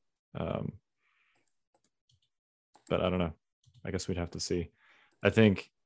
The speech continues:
I think the next best thing that they would have going for them would be sort of an old school style, like, force user gun line. Um, but I'm not sure that's really a thing you can do right now. So.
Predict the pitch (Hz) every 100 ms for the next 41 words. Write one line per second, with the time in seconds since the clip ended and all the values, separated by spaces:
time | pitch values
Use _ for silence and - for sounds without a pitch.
0 | _ _ - 104 117 107 98 - 101 95
1 | - 101 98 101 98 - 95 95 95 98
2 | 101 95 92 92 90 87 90 87 - -
3 | - 95 87 87 87 - 90 - - 90
4 | - 87 87 87 85 _ _ _ _ -
5 | _ _ _ _ _ _ _ - 87 95
6 | 92 92 87 85 82 80 80 78 - _
7 | _ 85 82 - 101 - 98 92 92 90
8 | 98 90 - 92 85 82 82 78 - -
9 | - - - - - -